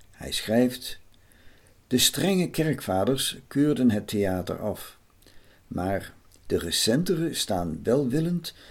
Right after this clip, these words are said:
tegenover de beschaafde komedie."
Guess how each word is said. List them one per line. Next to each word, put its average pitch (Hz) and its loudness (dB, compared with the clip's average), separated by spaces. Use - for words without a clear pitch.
tegenover 107 2
de 92 -2
beschaafde 113 -4
komedie." 92 -4